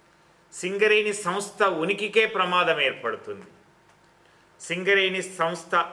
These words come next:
అస్తిత్వాన్నే కోల్పోతుంది. ఈరోజు బొగ్గు బ్లాకుల వేలం ద్వారానే సింగరేణిలో బావులను దక్కించుకోవాలి అని అంటే ఈరోజు ప్రైవేటీకరణని ఆహ్వానించినట్టే.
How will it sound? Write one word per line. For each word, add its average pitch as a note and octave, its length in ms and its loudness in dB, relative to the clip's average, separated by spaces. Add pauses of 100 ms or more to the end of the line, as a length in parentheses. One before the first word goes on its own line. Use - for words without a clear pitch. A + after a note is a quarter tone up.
(100)
అస్తిత్వాన్నే G#3 800 0
కోల్పోతుంది. C3+ 840 -2 (1800)
ఈరోజు G3+ 260 2
బొగ్గు E3+ 360 0
బ్లాకుల A3 480 4
వేలం G3+ 460 2
ద్వారానే F#3+ 460 2
సింగరేణిలో F3 840 0 (140)
బావులను E3 420 2
దక్కించుకోవాలి B2+ 1000 -2
అని G2+ 100 -10
అంటే F#2+ 300 -10 (840)
ఈరోజు G3 240 -2
ప్రైవేటీకరణని G3 1300 2 (120)
ఆహ్వానించినట్టే. D3+ 1500 0